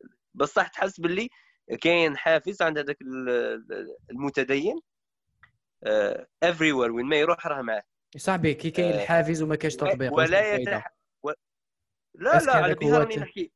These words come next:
Speaker 1: ع-، على بها النقطة الأولى اللي حكيت عليها باللي، آه، كاين دين المس-، الإسلام المجتمع ودين المجتمع، وكاين الدين الإسلامي الحقيقي. هنا مشكلة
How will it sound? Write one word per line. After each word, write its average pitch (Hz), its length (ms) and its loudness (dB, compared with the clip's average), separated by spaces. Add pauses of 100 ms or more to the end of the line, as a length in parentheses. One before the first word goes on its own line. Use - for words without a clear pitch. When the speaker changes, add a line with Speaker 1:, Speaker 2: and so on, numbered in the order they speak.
Speaker 1:
ع-، 151 60 -6 (340)
على 170 180 2
بها 220 220 2
النقطة 214 320 0
الأولى 170 400 -2
اللي 175 160 -4
حكيت 160 260 -8
عليها 147 300 -2
باللي، 135 500 -6 (500)
آه، 120 260 0
كاين 147 340 0
دين 143 200 -4
المس-، 135 340 -6
الإسلام 139 380 -2
المجتمع 127 440 -2
ودين 120 220 -4
المجتمع، 127 440 0
وكاين 147 280 2
الدين 127 200 -2
الإسلامي 117 400 -2
الحقيقي. 104 440 -6 (360)
هنا 143 200 4
مشكلة 190 320 2